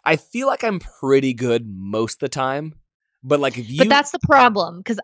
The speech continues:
Speaker 2: I, that's how I am. But, like, then you suppress it all
Speaker 1: Yeah.
Speaker 2: for so long that when
Speaker 1: Yeah.
Speaker 2: you finally explode,
Speaker 1: Yeah,
Speaker 2: it's just
Speaker 1: yeah, yeah. It's
Speaker 2: out of
Speaker 1: bad.
Speaker 2: control. Yeah, it was your hotel experience that was not okay,
Speaker 1: Yeah,
Speaker 2: right?
Speaker 1: and, and I'm here now, and it's totally fine, but whatever. I just was, like, very annoyed.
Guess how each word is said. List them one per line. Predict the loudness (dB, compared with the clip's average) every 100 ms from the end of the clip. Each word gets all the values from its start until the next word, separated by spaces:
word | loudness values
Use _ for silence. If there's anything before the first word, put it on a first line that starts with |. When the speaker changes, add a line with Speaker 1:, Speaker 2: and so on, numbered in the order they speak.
| -2
Speaker 2:
I, | 0
that's | 2 0
how | 0
I | 2 2
am. | 0 -2
But, | 0
like, | 0 0
then | 0 0 0
you | -2 -4
suppress | -2 0 2 4 2 2 0
it | 4
all | 8 8 6
Speaker 1:
Yeah. | 2 2
Speaker 2:
for | 4
so | 4 4 4
long | 6 6 6 6 6
that | 4
when | 4
Speaker 1:
Yeah. | 2
Speaker 2:
you | 0
finally | 2 2 2 0 -2
explode, | -4 -10 -4 2 4 6
Speaker 1:
Yeah, | 4 4
Speaker 2:
it's | 2
just | 2
Speaker 1:
yeah, |
yeah. | 0 -2
It's | -4
Speaker 2:
out | -4
of | 0
Speaker 1:
bad. | 0 0 0
Speaker 2:
control. | 0 0 _ _ _ -4
Yeah, | 0 2 0 -4 -4
it | -2
was | 0 2
your | 2
hotel | 4 4 4 0 4 6 4
experience | 2 2 4 2 0
that | 2
was | 4 2
not | 0 -2 0
okay, | -2 -2 2
Speaker 1:
Yeah, | 4 4
Speaker 2:
right? | 2
Speaker 1:
and, | 0 -4 0
and | 2 4
I'm | 2
here | 0 -2 0
now, | 0 0
and | 0
it's | -2
totally | -2 -2 -2
fine, | -6 -10 -10
but | -6
whatever. | -2 -4 -6 -16 -2
I | 0 0
just | -2 -10
was, | -8 -8 -6
like, | -8 -10 -18
very | -18 -4 0 2 0 -4
annoyed. | -10 -12 -12 -14 -18